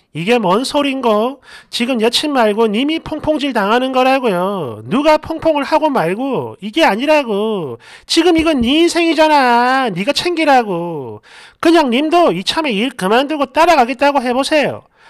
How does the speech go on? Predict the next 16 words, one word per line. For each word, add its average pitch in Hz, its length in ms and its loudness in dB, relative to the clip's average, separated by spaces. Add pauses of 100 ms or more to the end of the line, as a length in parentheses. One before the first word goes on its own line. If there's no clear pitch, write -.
(120)
만약 233 300 4
이걸로 262 340 0
랄지 262 320 4
떨어대면." 269 800 2 (340)
아니, 226 360 4 (400)
나도 339 260 6
나한테 285 280 4
선물 277 300 -2
주는 285 220 -2
거야. 277 720 4 (260)
뭐 247 140 2
대충 285 340 -2
알아서 285 300 2
잘 247 160 2
되겠지 269 320 -2
뭐. 285 580 4